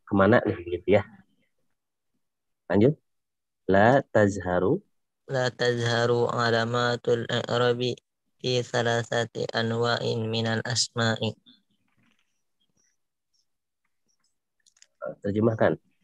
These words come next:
Speaker 1: kalimat satu kalimat.
Speaker 2: Tidak, tidak, tidak, tidak terlihat ciri-ciri i'rab di dalam tiga
Speaker 1: Tiga
Speaker 2: warna-warna.
Speaker 1: jenis,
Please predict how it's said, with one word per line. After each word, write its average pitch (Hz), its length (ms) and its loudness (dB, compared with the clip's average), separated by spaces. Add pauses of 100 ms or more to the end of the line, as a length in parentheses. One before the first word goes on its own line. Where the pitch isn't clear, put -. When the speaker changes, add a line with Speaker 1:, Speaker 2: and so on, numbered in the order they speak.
(100)
Speaker 1:
kalimat 98 320 0
satu 185 240 -4
kalimat. 170 320 0 (2250)
Speaker 2:
Tidak, 120 480 2 (1300)
tidak, 117 400 0 (640)
tidak, - 280 0 (280)
tidak 120 320 0
terlihat 120 440 0 (920)
ciri-ciri 117 720 0
i'rab 123 400 0 (600)
di 120 120 0
dalam 117 480 0 (1400)
tiga 120 480 -2
Speaker 1:
Tiga - 640 -20
Speaker 2:
warna-warna. 117 720 2
Speaker 1:
jenis, - 360 -6